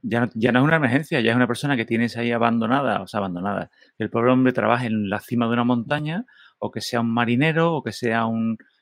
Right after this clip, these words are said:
ya no tiene que estar pendiente de la radio satélite, na-, simplemente en el móvil y manda un mensaje a la mujer, a la pareja, lo que, a la familia. Ahí abre un mercado, ¿eh? Ahí ya no es simplemente para el, el que se queda perdido o el montañero o el tal.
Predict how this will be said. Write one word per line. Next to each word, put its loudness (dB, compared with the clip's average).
ya -2
no -2
tiene -2
que -12
estar -2
pendiente 0
de 0
la 2
radio 0
satélite, 0
na-, -2
simplemente 0
en 4
el 4
móvil 0
y -6
manda -2
un -2
mensaje -2
a 0
la -2
mujer, -4
a -2
la -6
pareja, 0
lo -6
que, -6
a -8
la -2
familia. -2
Ahí 4
abre 4
un 2
mercado, -2
¿eh? -6
Ahí -2
ya 4
no -2
es -6
simplemente 0
para 4
el, 2
el -8
que -8
se -6
queda -2
perdido 2
o 0
el -2
montañero -2
o -2
el -6
tal. -4